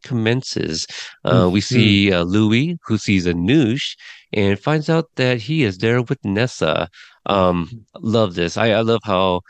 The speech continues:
Speaker 1: Louis just dancing. He's, like, dancing with two girls, you know, and then he sees Anush, like, "You know, your girl is real," or whatever.
Speaker 2: Yeah.
Speaker 1: And, um,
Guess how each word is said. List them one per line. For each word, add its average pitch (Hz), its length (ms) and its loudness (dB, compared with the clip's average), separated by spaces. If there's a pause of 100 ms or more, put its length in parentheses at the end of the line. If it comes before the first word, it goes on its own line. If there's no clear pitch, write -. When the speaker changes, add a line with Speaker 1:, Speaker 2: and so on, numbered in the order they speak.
(340)
Speaker 1:
Louis 101 280 -2
just 92 180 -4
dancing. 113 260 0
He's, 127 140 0
like, 107 120 -2
dancing 95 220 -4
with 85 100 -6
two 92 160 -2
girls, 82 420 0
you 95 60 0
know, 85 200 2
and 85 120 0
then 90 80 0
he 90 120 -2
sees 87 220 -4
Anush, 90 320 0
like, 127 220 -4 (460)
"You 185 280 -4
know, 180 120 2
your 180 160 2
girl 180 240 2
is 208 160 0
real," 131 240 2
or 110 160 2
whatever. 95 440 0 (480)
Speaker 2:
Yeah. 110 260 2
Speaker 1:
And, 101 120 0
um, 92 600 0